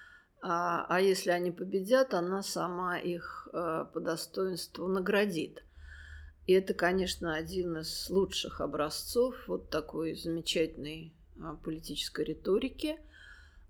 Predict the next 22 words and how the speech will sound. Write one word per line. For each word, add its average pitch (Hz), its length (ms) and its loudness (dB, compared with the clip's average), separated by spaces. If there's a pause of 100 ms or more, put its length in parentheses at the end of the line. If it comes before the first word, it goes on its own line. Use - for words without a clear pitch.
Один 196 440 4
из 185 140 0
лучших 196 480 -2
образцов, 170 1080 0
э, 151 500 0 (1120)
того, 156 240 2
что - 200 -2
мы 175 140 4
щас 143 260 0
называем 151 420 2
пиаром, 165 720 2 (140)
безусловно, 196 720 2
потому 160 500 -2
что, 156 440 0 (800)
э, - 40 -6 (400)
это 180 280 2
произвело 165 920 0
отклик - 640 -4
и 147 80 -4
впечатление 160 720 -2
на 156 540 2
армию. 208 920 -2